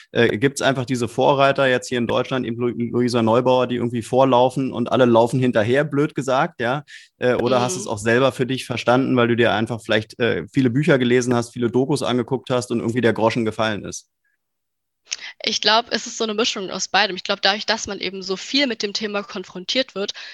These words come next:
Speaker 2: ist man auch mehr oder weniger dazu gezwungen, <laughs> wenn man
Speaker 1: Mhm.
Speaker 2: so ein gewisses Grundinteresse hat, sich auch damit auseinanderzusetzen. Und wenn man das dann einmal gemacht hat,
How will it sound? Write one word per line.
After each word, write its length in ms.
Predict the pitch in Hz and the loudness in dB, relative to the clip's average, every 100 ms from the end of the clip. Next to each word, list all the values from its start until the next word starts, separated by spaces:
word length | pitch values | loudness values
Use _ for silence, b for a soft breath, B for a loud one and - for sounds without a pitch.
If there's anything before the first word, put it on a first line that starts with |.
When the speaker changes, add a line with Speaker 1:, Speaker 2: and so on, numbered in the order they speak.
| B | B
Speaker 2:
ist 240 | 226 - 233 | -4 -2 -4
man 160 | 202 | -4
auch 300 | - 190 196 | -2 -2 -2
mehr 200 | 196 202 | -2 0
oder 140 | 202 190 | 0 -4
weniger 480 | 214 208 190 175 | -8 -6 -2 -2
dazu 300 | 165 185 - | -4 -8 -8
gezwungen, 640 | 190 - - - 208 208 180 | -12 -12 -10 -4 -4 -4 -6
<laughs> 220 | 247 196 202 | -4 -2 0
wenn 180 | 220 | -2
man 160 | 196 175 | -2 -4
Speaker 1:
Mhm. 80 | 170 - | -8 -12
Speaker 2:
so 180 | 190 | -10
ein 100 | 185 | -10
gewisses 460 | 180 185 190 - - | -10 -8 -8 -8 -8
Grundinteresse 580 | 214 202 185 190 185 196 | -8 -6 -8 -8 -6 -4
hat, 160 | 185 B B B - | -4 B B B -2
sich 180 | 214 | 0
auch 80 | 202 | 0
damit 220 | 196 185 | 0 -2
auseinanderzusetzen. 1080 | - 180 185 190 190 - 180 196 - 196 196 B B - | -4 -6 -8 -8 -10 -14 -4 -4 -4 -12 -12 B B -12
Und 180 | 190 180 | -6 -2
wenn 140 | 208 | 0
man 140 | 214 | 0
das 140 | 196 - | -4 -4
dann 100 | 185 | -2
einmal 180 | 190 185 | -2 -2
gemacht 340 | 185 214 - | -2 -2 -4
hat, 180 | 185 | -6